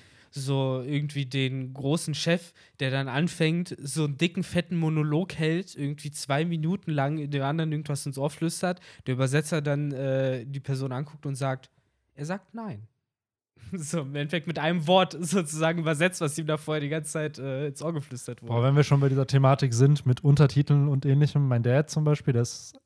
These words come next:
Speaker 2: leicht schwerhörig, will sich das aber nicht zugeben und der schaut mittlerweile Fernsehen mit Audio-Untertiteln,
Speaker 1: Ah.
Speaker 2: wo dann noch, also mich stört's extrem, weil alles kommentiert wird,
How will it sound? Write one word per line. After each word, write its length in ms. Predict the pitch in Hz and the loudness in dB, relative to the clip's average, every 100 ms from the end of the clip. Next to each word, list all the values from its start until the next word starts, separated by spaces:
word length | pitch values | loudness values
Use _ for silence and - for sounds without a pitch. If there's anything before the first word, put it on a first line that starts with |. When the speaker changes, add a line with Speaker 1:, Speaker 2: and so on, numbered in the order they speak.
| _ | _
Speaker 2:
leicht 380 | 143 131 175 - | 0 2 0 2
schwerhörig, 640 | 156 147 156 160 160 - | 6 8 8 8 4 2
will 140 | 120 139 | 0 2
sich 140 | 147 | 0
das 180 | 170 156 | -2 -2
aber 160 | 147 | 0
nicht 260 | 165 160 - | 0 0 -4
zugeben 600 | - 139 135 139 151 165 - - - - | -6 0 2 4 4 2 0 -20 -10 -4
und 140 | 117 | 2
der 100 | 139 | 2
schaut 560 | 147 - 151 180 180 - | 4 4 6 4 0 -8
mittlerweile 480 | 139 139 151 147 147 | -8 -4 -2 0 0
Fernsehen 720 | - 123 131 156 156 170 156 | 0 0 0 0 2 2 2
mit 300 | 131 151 - _ _ _ _ - | 2 0 -2 _ _ _ _ 2
Audio-Untertiteln, 1200 | 151 175 147 139 123 135 131 127 120 127 - 113 | 6 6 8 6 4 2 2 2 2 0 0 0
Speaker 1:
Ah. 260 | 110 120 120 | 0 -4 2
Speaker 2:
wo 140 | 135 147 | 6 8
dann 220 | 147 147 | 8 8
noch, 320 | 165 139 - _ _ _ _ _ _ _ - - _ | 6 4 -4 _ _ _ _ _ _ _ -20 -20 _
also 300 | 165 135 135 151 - - 143 | 0 2 2 0 -12 -8 4
mich 260 | 156 - | 6 6
stört's 520 | - - 156 165 - - | 0 4 6 6 2 -6
extrem, 680 | 160 - - 143 175 185 | -4 -4 -2 2 4 4
weil 140 | 143 143 | 4 2
alles 280 | 151 175 196 | 2 2 4
kommentiert 440 | - 180 180 190 | 4 4 4 2
wird, 100 | 196 | 0